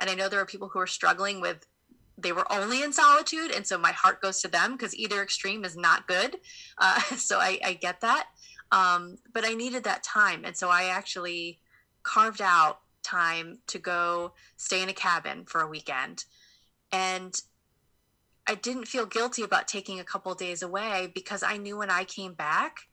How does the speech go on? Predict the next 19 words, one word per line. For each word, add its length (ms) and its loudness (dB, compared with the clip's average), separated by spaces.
I 220 6
was, 380 2
as 200 -4
you 100 -8
said, 540 -4
a 60 -2
better 280 2
person 400 0
for 240 2
it. 180 0
You 80 -2
know, 60 2
I 120 2
was 120 -4
a 60 -6
better 240 0
partner, 480 0
a 40 0
better, 420 -4